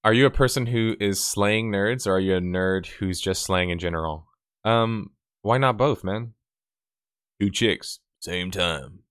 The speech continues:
If someone gets that reference, uh, you're my friend. It was Doom-like. Damn, lots of shit is Doom-like. That's a good per-, uh, that's a good point.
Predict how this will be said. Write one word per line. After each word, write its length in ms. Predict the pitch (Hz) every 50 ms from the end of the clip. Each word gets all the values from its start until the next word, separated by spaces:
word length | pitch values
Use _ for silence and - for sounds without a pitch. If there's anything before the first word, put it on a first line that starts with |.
| _ -
If 100 | 87 87
someone 200 | - 110 110 110
gets 160 | 98 107 -
that 160 | - 107 92 87
reference, 680 | 87 90 90 - - 82 82 - - - - - _ _ _ _ _ _ _ _ _ -
uh, 220 | 87 82 80 76 78
you're 120 | 85 87
my 120 | 85 82 80
friend. 380 | - - 85 80 78 78 78 - - _ _ _ _ _ _ _ _ _ _ _ _ _ _ _ _ _ _ _ _ _ _ _ _ _ _ _ _ _ _ _ _ _ _ _ _ _ _ _ _ _ _ _ _ _ _ -
It 140 | 127 139
was 160 | 127 110 95 92
Doom-like. 840 | 82 104 101 92 92 92 92 85 80 80 82 - _ - - _ _ _ _ _ _ _ _ -
Damn, 440 | 98 98 95 87 80 78 78 76 - _ _ _ _ _ -
lots 280 | 87 92 107 113 -
of 100 | 98 85
shit 220 | - - 95 82 80
is 100 | 76 73
Doom-like. 560 | 85 85 80 80 78 76 78 78 - _ _ _ _ -
That's 140 | 95 - -
a 40 |
good 160 | 95 98 - -
per-, 220 | 95 95 - - -
uh, 140 | 90 85 85
that's 160 | 95 - -
a 60 | 92
good 140 | 95 85 -
point. 360 | - 92 92 87 78 - -